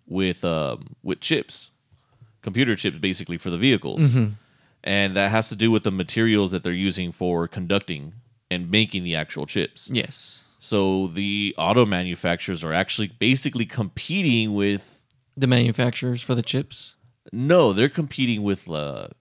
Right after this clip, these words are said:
Speaker 1: electronic consumers, you know, people who are building P Cs and things like that.
Speaker 2: Oh.
Speaker 1: Yeah. So obviously, like, there's a demand on different fronts of the industries, you know?
Speaker 2: Mm-hmm.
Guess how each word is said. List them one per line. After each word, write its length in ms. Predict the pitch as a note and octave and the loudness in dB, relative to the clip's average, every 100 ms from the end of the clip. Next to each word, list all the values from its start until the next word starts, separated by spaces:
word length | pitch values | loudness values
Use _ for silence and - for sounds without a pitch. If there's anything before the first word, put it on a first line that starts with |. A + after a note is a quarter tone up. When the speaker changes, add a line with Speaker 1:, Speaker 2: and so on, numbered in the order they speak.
| _ | _
Speaker 1:
electronic 580 | E2+ D#2+ D#2+ A2 D3 G3 | -6 -6 -6 -2 0 0
consumers, 720 | B2 G#2+ - F2 A#1 G#1+ - - | -4 -6 -6 -8 -10 -14 -14 -8
you 100 | G2+ | -6
know, 100 | F#2 | -4
people 320 | E2+ A2+ A2+ | -2 -2 0
who 140 | G#2+ G#2+ | 2 4
are 80 | |
building 400 | F2+ G#2 G#2+ G2+ | 4 4 4 4
P 200 | F#2+ A2 G2 | 0 0 0
Cs 520 | - A2 A2+ G#2+ F2 | 0 2 2 2 -2
and 140 | E2+ | -6
things 200 | G2 F2+ | -6 -6
like 120 | E2+ | -6
that. 380 | D#2+ B2+ A#2+ C#4+ D#4 | 0 4 6 6 4
Speaker 2:
Oh. 680 | C#4 F#3+ D3+ A#2 A2+ A2 A2 A2+ | 2 2 2 2 0 -2 -6 -8
Speaker 1:
Yeah. 1080 | F#2 F#2+ A#2+ B2+ C#3+ B2 G2 F2+ E2 C#2+ G2 - _ _ _ _ _ _ _ _ _ | -4 0 2 4 6 6 6 2 -2 -4 -10 -16 _ _ _ _ _ _ _ _ _
So 480 | - A2+ A2 G2+ - - | 0 4 4 2 -2 0
obviously, 680 | G#2 A#2 A2+ G#2+ - G#2 | 2 4 2 0 0 0
like, 380 | F#2+ F2 E2 - _ _ _ _ _ _ _ _ _ _ | 2 0 -4 -8 _ _ _ _ _ _ _ _ _ _
there's 240 | G2+ A#2 A2+ | 2 2 2
a 40 | |
demand 520 | G2 G#2 A2+ A#2+ G#2+ E2 | 0 2 4 6 4 0
on 320 | F2+ F2 - _ _ | -6 -8 -18 _ _
different 380 | B2+ A#2 A2 D#2+ | 2 2 0 -4
fronts 300 | - A2+ G2+ | -2 -2 -2
of 120 | F#2+ | -4
the 140 | F#2 G2+ | 0 2
industries, 540 | A#2 G2 - F2+ F2 | 2 0 -2 -6 -4
you 60 | F#2+ | -2
know? 260 | G#2 C3 E3+ D#3+ | 0 -2 -2 -2
Speaker 2:
Mm-hmm. 380 | C#3+ B2 A2+ | 0 0 -2